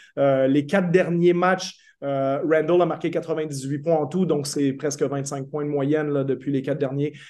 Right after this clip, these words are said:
Mais il reste que sur l'ensemble de la saison, c'est trente-trois pour cent du terrain et vingt-cinq pour cent de la ligne à trois points pour lui.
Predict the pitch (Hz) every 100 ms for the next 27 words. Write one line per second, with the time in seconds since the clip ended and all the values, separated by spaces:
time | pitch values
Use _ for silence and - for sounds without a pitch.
0 | - 147 156 160 151 156 165 175 175 156
1 | - - 175 165 175 165 202 214 175 139
2 | 147 143 175 147 139 - 170 165 156 165
3 | 185 185 147 - 160 156 143 - 185 156
4 | 180 196 147 135 165 160 175 170 151 -
5 | 160 151 151 147 143 135 131 147 143 127
6 | 131 160 190